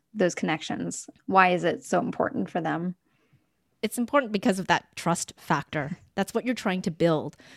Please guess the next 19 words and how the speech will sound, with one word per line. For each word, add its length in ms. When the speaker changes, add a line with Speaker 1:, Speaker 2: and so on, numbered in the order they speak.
Speaker 2:
So, 440
um, 640
if 80
I 100
don't 320
trust 720
what 160
you 160
are 120
saying 760
and 180
not 340
t-, 120
and 160
you're 100
not 200
talking 320
to 180
me 680